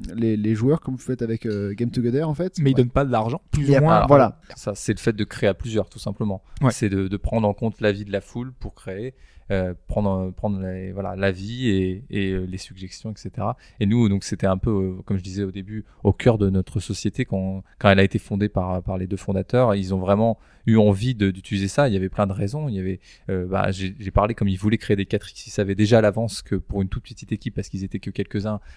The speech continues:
Speaker 3: ils étaient six au tout début, euh, pour créer un quatre X, c'est, ça allait être très difficile de le faire, euh, sans, euh, l'aide de la communauté pour l'équilibrage, entre autres, qui est le grand challenge. Euh, bien sûr que ça sert aussi à faire parler un petit peu, parce que, euh, en, en essayant de, de, de faire de manière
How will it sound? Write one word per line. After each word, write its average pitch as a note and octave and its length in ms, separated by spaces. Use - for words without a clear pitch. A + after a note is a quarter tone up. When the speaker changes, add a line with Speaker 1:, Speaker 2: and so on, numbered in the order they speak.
Speaker 3:
ils - 40
étaient F#2+ 160
six - 260
au G#2+ 40
tout - 140
début, G#2 280
euh, F#2+ 160
pour G2 160
créer - 200
un G2 40
quatre - 240
X, - 140
c'est, - 160
ça - 140
allait F#2+ 120
être F#2 120
très - 180
difficile G2 460
de F#2 80
le F#2 60
faire, F#2+ 280
euh, F#2 180
sans, G#2 380
euh, F#2+ 60
l'aide G2+ 240
de G#2 60
la G2 60
communauté G2+ 400
pour - 160
l'équilibrage, G#2 560
entre F#2+ 180
autres, A2+ 120
qui - 160
est F#2+ 160
le G2 260
grand G2 220
challenge. C3 340
Euh, F#2+ 360
bien G2 200
sûr - 240
que - 80
ça G#2 140
sert G#2 220
aussi G#2 300
à A2 80
faire - 200
parler G2+ 260
un G2 80
petit G2 160
peu, E3+ 160
parce - 160
que, - 100
euh, G2 560
en, G#2 60
en G2+ 80
essayant G2+ 300
de, F#2+ 120
de, F#2+ 160
de G2+ 140
faire G2+ 180
de G2+ 60
manière G2 260